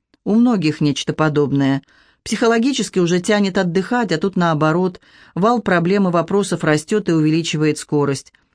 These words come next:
Да и, честно сказать, надоело заниматься одним и тем же. Одно и то же почти пятнадцать лет.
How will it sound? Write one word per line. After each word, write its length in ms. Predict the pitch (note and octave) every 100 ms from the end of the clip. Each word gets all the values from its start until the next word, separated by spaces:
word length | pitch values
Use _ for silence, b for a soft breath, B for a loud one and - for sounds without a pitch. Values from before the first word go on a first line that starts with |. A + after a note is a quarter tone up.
| -
Да 120 | F3+
и, 100 | A3+
честно 300 | - C4 A#3
сказать, 400 | - G3+ G#3 G#3
надоело 460 | F#3+ F3+ G#3 A3+ D#3
заниматься 540 | D#3 D#3 D#3 D3 D#3
одним 340 | D3 C#3+ D3+
и 60 | D3
тем 260 | - C#3+ C#3
же. 220 | C#3 C#3 b b b
Одно 300 | b G#3+ A3+
и 80 | A#3
то 160 | A3+ A#3
же 140 | F3
почти 340 | E3+ D#3+ - F#3
пятнадцать 640 | F#3 F#3+ F#3 F3 F3+ E3+
лет. 260 | D#3 C#3+